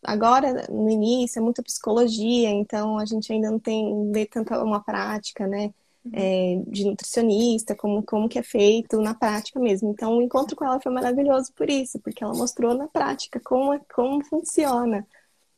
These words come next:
Speaker 2: Uhum.
Speaker 1: né? E é maravilhoso, é um mundo, assim, é muito bom, é muito bom mesmo.
Speaker 2: Uhum.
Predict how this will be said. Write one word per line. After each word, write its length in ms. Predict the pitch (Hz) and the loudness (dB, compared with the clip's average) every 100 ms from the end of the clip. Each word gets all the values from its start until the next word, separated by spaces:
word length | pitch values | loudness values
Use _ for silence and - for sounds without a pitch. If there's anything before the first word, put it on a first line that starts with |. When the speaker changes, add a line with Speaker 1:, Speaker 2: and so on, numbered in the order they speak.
| _ - | _ -14
Speaker 2:
Uhum. 260 | 226 214 247 - | -12 -12 -16 -6
Speaker 1:
né? 320 | 226 208 214 254 - _ | -2 0 -2 -4 -12 _
E 180 | - 214 | 0 2
é 120 | 208 | 2
maravilhoso, 680 | 220 220 233 285 269 220 214 | 2 2 2 4 4 2 0
é 80 | 202 | -2
um 80 | 208 208 | -2 -4
mundo, 180 | 220 220 | -4 -6
assim, 520 | 214 - 220 226 226 220 _ - - | -8 -2 2 2 2 -2 _ -16 -6
é 160 | 208 202 - - - _ _ _ _ _ _ _ _ _ | -2 -2 -4 -10 -16 _ _ _ _ _ _ _ _ _
muito 280 | 226 233 240 | 0 0 2
bom, 180 | 220 190 | 0 2
é 80 | 190 | 0
muito 240 | 208 226 | -2 -2
bom 180 | 214 196 | -2 -2
mesmo. 380 | 196 196 190 208 - - _ | -4 -8 -10 -12 -12 -18 _
Speaker 2:
Uhum. 260 | 226 208 226 | -12 -10 -14